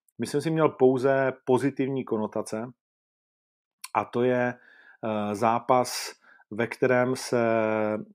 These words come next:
eh, představí Matěj Peňáz. Eh, všichni víte, že Matěj Peňáz, eh, je, jak sám napsal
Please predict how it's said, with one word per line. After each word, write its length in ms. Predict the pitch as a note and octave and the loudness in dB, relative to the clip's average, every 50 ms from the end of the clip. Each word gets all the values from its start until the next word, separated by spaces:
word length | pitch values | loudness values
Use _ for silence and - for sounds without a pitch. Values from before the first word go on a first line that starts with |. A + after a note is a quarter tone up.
| G2+ A#2 | -10 -8
eh, 280 | G#2+ G#2 G2+ G2+ G2+ G2 | -8 -6 -6 -8 -8 -8
představí 680 | - - A#2+ G#2+ - - B2 A#2 A#2 A#2 A#2+ A#2+ A#2+ - _ _ _ _ _ _ _ - | -6 -6 -6 -6 -4 -2 0 2 2 2 0 -2 -6 -10 _ _ _ _ _ _ _ -10
Matěj 440 | A2 A2+ A2+ A2+ A2+ - C3+ C3+ C#3 | -6 -4 -4 -4 -4 -2 0 0 0
Peňáz. 500 | C#3 - A#2 G#2 G2+ G2 F#2 F#2+ G#2 A#2 - - - _ _ _ _ _ _ _ _ _ _ - A2 | 2 0 0 0 -2 -4 -6 -8 -10 -12 -14 -16 -18 _ _ _ _ _ _ _ _ _ _ -6 -4
Eh, 520 | G#2+ G#2 G2+ G2+ G2+ G2+ G2+ G2+ G2+ G2+ | -4 -2 -2 -2 -4 -4 -4 -4 -6 -6
všichni 340 | - - A#2 - - C3 B2 | -6 -6 -6 -6 -2 0 0
víte, 280 | A#2 G#2+ - B2 B2 | 0 0 0 0 0
že 100 | A2+ A#2 | 0 0
Matěj 280 | A#2 A2+ A2+ - - B2 | -2 -2 -2 -2 -4 -4
Peňáz, 680 | - - A2+ A#2 A#2 A2+ A#2 A#2 A2+ - - - - | -2 -2 -4 -2 0 -2 -2 -2 -4 -8 -10 -6 -4
eh, 40 | A#2 A2 G#2+ G#2+ G#2+ G#2 G#2 G#2 G#2 G#2 G2+ G#2 G#2 G#2 G#2 G#2 G#2 G#2 G#2 G2+ - _ - | -2 -2 0 0 -2 -2 -2 -2 -2 -4 -4 -4 -4 -4 -6 -6 -6 -6 -8 -10 -10 _ -2
je, 300 | B2+ A2+ A2+ A2+ A#2 - _ _ _ _ - _ _ _ _ _ _ _ _ _ _ _ _ _ _ _ _ _ _ _ _ - | 0 2 2 2 -2 -4 _ _ _ _ -20 _ _ _ _ _ _ _ _ _ _ _ _ _ _ _ _ _ _ _ _ -6
jak 180 | C#3+ A#2 A2 - | -4 -4 -4 -2
sám 240 | - C3 B2+ B2+ | -2 0 0 2
napsal 580 | B2 A2+ - - - B2+ A#2+ A#2 A#2+ A#2+ - - | 0 -2 -2 -2 0 2 2 4 4 2 0 -4